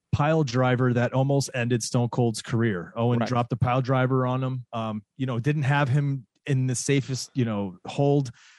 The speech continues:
Speaker 1: and with his head protruding a little too much,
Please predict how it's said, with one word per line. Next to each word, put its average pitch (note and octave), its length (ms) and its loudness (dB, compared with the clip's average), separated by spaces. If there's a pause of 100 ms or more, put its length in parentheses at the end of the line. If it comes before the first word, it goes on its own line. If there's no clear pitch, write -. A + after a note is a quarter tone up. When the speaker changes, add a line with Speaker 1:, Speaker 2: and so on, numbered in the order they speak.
(160)
Speaker 1:
and A#2 280 0
with A#2+ 320 0
his B2 140 0
head C#3+ 220 2
protruding C#3 720 0
a A2+ 60 -2
little D3+ 240 2
too D3+ 180 0
much, C3 360 0